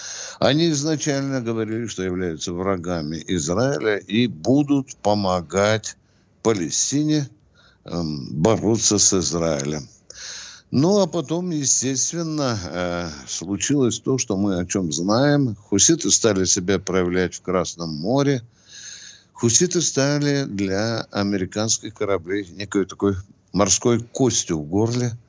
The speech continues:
И, собственно, из-за этого вот вчера и сегодня они получают американскую, британскую и другую кару. Там, в общем-то, американцы сколотили, э, достаточно,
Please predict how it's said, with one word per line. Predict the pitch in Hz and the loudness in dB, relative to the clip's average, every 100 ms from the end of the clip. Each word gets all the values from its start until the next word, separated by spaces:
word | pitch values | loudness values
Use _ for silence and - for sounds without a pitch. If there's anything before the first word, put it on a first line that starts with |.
| _ - - - - - | _ -20 -20 -20 -10 0
И, | 127 147 | 2 2
собственно, | - 135 127 - 117 110 | 0 0 -2 -2 -2 -2
из-за | 107 - 101 92 | -2 -2 0 2
этого | 95 117 117 123 98 | 2 2 0 0 0
вот | 92 104 | 0 -2
вчера | - - - - - - 101 85 104 123 | -4 -4 -6 -8 -4 0 2 2 2 2
и | |
сегодня | 117 - 71 92 113 117 | 0 -2 -2 -4 -2 -2
они | 71 80 80 107 110 - - - - - - - - _ _ _ | -2 -2 0 0 -2 -10 -20 -20 -20 -12 -12 -12 -20 _ _ _
получают | - 101 90 - 120 139 107 | 2 2 4 4 4 2 0
американскую, | 98 90 92 110 117 107 - 101 | 0 0 -2 0 0 0 -2 -2
британскую | 85 92 - 104 110 - 98 | 0 0 0 0 0 -2 -4
и | 82 | -2
другую | 87 80 95 98 92 | -2 -2 0 0 0
кару. | - 104 85 | 2 2 2
Там, | 85 120 131 | 0 0 0
в | 139 | -2
общем-то, | 139 131 120 | -6 -6 -2
американцы | 117 113 104 131 123 117 | 0 0 0 0 2 2
сколотили, | - 113 107 101 - 117 117 104 - _ - - - - _ | 2 2 0 0 -2 0 0 -2 -10 _ -20 -20 -20 -20 _
э, | - 95 | -2 0
достаточно, | 87 104 - 117 - 107 107 | 2 2 2 0 0 -2 -4